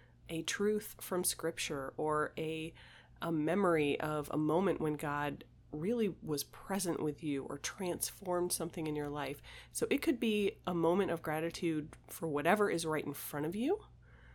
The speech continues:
Um, that is definitely <laughs> gonna start changing your perspective and your emotional reaction to the moment in front of you. Or maybe it's a broader moment of gratitude just for who God is, what he's done,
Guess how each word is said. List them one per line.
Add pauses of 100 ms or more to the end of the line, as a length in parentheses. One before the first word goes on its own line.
(380)
Um,
that
is (800)
definitely
<laughs>
gonna
start
changing
your
perspective
and
your
emotional
reaction (120)
to
the
moment
in
front
of
you. (920)
Or
maybe
it's
a
broader (600)
moment
of
gratitude
just
for (180)
who
God
is,
what
he's
done,